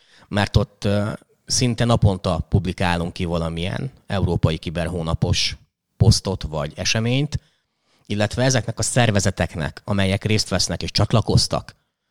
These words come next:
a, a rendezvényekhez, illetve magához a kiberhónaphoz, ezeknek a szervezeteknek is van Facebook oldala általában, vagy Instagram oldala, vagy Twitter oldala, és ott is használják a már korábban említett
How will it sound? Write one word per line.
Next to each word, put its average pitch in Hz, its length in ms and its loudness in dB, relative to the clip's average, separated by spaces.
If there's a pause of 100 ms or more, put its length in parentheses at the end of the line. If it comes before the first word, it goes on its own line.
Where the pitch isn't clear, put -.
(140)
a, 90 100 -6 (360)
a 98 60 2
rendezvényekhez, 101 920 0
illetve 90 260 -2
magához 92 420 0
a 85 60 0
kiberhónaphoz, 95 920 2 (480)
ezeknek 120 360 -2
a 101 280 2
szervezeteknek 101 680 0
is 90 100 0
van 90 220 0
Facebook 110 420 2
oldala 131 300 8
általában, 107 680 2
vagy 85 160 0
Instagram 104 500 4
oldala, 90 280 4
vagy 85 140 0
Twitter 131 360 -2
oldala, 156 400 4 (380)
és - 140 -2
ott 131 200 0
is 101 120 0
használják 104 640 0
a 104 40 -2
már 87 180 -2
korábban 92 420 0
említett 87 720 -4